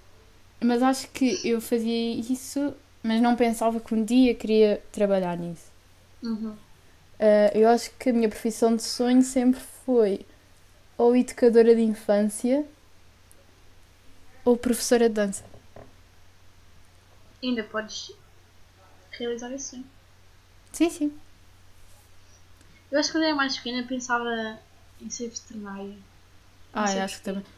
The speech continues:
Speaker 1: Bio-, bióloga
Speaker 2: Mas
Speaker 1: marinha.
Speaker 2: isto é o clichê de toda a gente, ó.
Speaker 1: Yeah, bióloga marinha
Speaker 2: Então.
Speaker 1: também me passou bué de vezes. Ah, eu queria ter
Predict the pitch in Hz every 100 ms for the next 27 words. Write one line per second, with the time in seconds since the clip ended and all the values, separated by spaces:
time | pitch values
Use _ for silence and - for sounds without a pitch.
0 | _ - 214 226 226 - 196 226 226 226
1 | 220 202 202 190 185 185 - _ _ -
2 | - 285 - 359 359 349 339 - 330 320
3 | 339 320 320 320 320 302 254 233 196 196
4 | 233 220 220 - 214 233 226 220 220 220
5 | 220 208 196 202 202 202 202 202 - 196
6 | 196 202 208 247 - - _ _ - -
7 | - - - 262 - 247 285 285 - 262
8 | 240 202 - 240 214 190